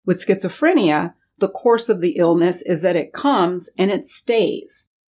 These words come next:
The symptoms plateau to where it remains at the same level for long periods, and then over time you can have dips where the illness gets worse.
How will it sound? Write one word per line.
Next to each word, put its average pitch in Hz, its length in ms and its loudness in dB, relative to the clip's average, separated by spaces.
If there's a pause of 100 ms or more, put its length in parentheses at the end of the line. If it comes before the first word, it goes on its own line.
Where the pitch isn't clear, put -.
(240)
The 196 80 2
symptoms 196 680 0
plateau 170 920 -2
to 196 100 -6
where 180 480 0
it 202 120 4
remains 190 560 2
at 175 120 -6
the 175 80 -2
same 185 400 -2
level 170 440 0
for 156 160 -4
long 156 380 2
periods, 185 720 -4
and 196 160 2
then 208 100 0
over 190 260 -2
time 185 600 -2
you 170 100 -8
can 185 140 -2
have 160 380 -8
dips - 400 -2
where 165 160 0
the 165 160 -4
illness 160 360 2
gets 165 280 -6
worse. - 500 -2